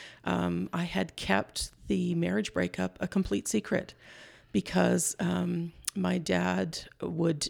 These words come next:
take one little piece of bad news and it would,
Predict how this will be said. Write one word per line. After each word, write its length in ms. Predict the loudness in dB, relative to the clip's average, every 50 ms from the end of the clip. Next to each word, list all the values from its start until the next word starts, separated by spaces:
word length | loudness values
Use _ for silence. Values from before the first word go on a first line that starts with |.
| -6
take 400 | -2 0 2 2 2 0 -4 -12 -8 -4
one 260 | 0 2 2 4 2
little 180 | 2 0 0
piece 280 | -2 -2 -2 -2 -2 -2
of 100 | -4 -2
bad 240 | -2 -2 0 0 0
news 420 | 0 0 2 0 0 -2 -4 -10 -14 -16 -20 -20 -18 -18 -20 -20 -4 _ 2
and 500 | 4 4 4 4 4 4 2 0 0 0 2
it 240 | 2 4 4 2 2
would, 440 | 2 2 2 2 2 -2 -4 -8